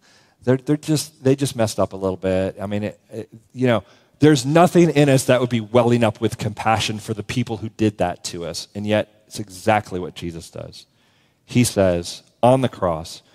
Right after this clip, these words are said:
"Father, forgive them, 'cause they don't know what they're doing."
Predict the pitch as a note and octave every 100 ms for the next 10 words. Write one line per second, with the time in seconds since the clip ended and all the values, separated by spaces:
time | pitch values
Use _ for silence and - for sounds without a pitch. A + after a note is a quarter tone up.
0 | _ _ - B2 B2 A#2+ A2+ G#2 - G2+
1 | G#2+ G2+ - F#2+ F#2 F2 E2+ - _ _
2 | _ _ _ - G#2+ G2+ G2 - G#2+ F#2
3 | F#2+ - F2 E2+ D#2+ D#2